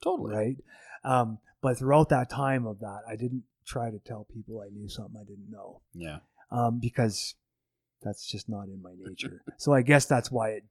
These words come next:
Speaker 2: jams out at me
Speaker 1: Yeah.
Speaker 2: the most. And also it jams out at me because a lot of good people lost a lot of good jobs.
Speaker 1: Yeah.
Speaker 2: And a lot of good people, um, who actually did good work
Speaker 1: Yeah.
Speaker 2: didn't just say it, but were actually doing it,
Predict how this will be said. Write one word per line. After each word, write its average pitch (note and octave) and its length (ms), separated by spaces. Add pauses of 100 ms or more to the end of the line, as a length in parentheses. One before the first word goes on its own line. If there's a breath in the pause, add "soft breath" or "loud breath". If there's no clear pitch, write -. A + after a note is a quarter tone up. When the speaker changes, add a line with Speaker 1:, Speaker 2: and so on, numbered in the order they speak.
Speaker 2:
jams A2 440
out F#2+ 180
at F2+ 180
me - 200 (100)
Speaker 1:
Yeah. F#2+ 240
Speaker 2:
the A#2+ 60
most. G#2+ 420
And G3+ 160
also A3 360
it C3 100
jams B2 320
out A#2 100
at A2 80
me A2 240 (420)
because A#2 600
a C3+ 60
lot D3 200
of B2 100
good B2 200
people A#2 380
lost G#2+ 480 (340)
a C#3 40
lot A#2 120
of G#2 80
good G#2 180
jobs. G2 600 (220)
Speaker 1:
Yeah. D#2+ 300
Speaker 2:
And A#2+ 80
a A#2 60
lot B2+ 220
of A2 100
good A2+ 200
people, A2 560
um, F#2+ 340 (400)
who B2+ 220
actually A#2 360
did A2 200
good C3 160
work D3+ 360 (160)
Speaker 1:
Yeah. E2+ 160 (140)
Speaker 2:
didn't A#2 220
just G#2+ 240
say G#2+ 140
it, F3+ 200 (400)
but B2 120
were A2 140
actually A2 340
doing A2+ 340
it, G3 180